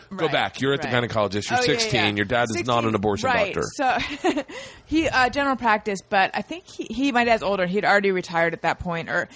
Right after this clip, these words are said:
Speaker 2: and this is what they told me. They're like, um, you know, "He's been out of the game <laughs> for a while and doesn't know the latest on, on S T Ds and stuff like that." So they want me to go,
Speaker 1: <laughs>
Speaker 2: like,
Speaker 1: What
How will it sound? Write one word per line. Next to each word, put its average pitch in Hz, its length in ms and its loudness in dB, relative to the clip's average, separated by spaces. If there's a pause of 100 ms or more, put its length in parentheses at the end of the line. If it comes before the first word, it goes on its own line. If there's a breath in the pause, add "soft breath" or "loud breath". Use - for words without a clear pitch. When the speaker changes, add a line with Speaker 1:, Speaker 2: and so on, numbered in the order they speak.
(180 loud breath)
Speaker 2:
and 254 200 -2
this 381 160 -2
is 330 100 -6
what 277 180 2
they 220 120 0
told 202 240 2
me. 185 100 -2
They're 185 160 2
like, 185 320 2 (400 loud breath)
um, 175 500 0 (120)
you 202 100 -6
know, 160 240 0
"He's 220 240 -4
been 262 100 -4
out 262 120 2
of 220 80 -8
the 220 40 -10
game 233 340 -4
<laughs> - 0 -
for 277 200 0
a 311 80 6
while 214 460 4
and 196 180 -2
doesn't 214 340 0
know 202 280 2
the 190 120 -2
latest 180 560 0
on, 170 400 -2 (480 loud breath)
on 185 360 2
S 202 160 0 (100)
T 214 160 -2
Ds 170 400 -2
and 165 100 -8
stuff 180 240 -4
like 170 200 -2
that." 156 260 2
So 190 80 -6
they 190 140 0
want 196 320 2
me 208 220 0
to 202 180 0
go, 185 180 -2
Speaker 1:
<laughs> - 60 -16
Speaker 2:
like, - 260 0 (220 loud breath)
Speaker 1:
What 170 240 0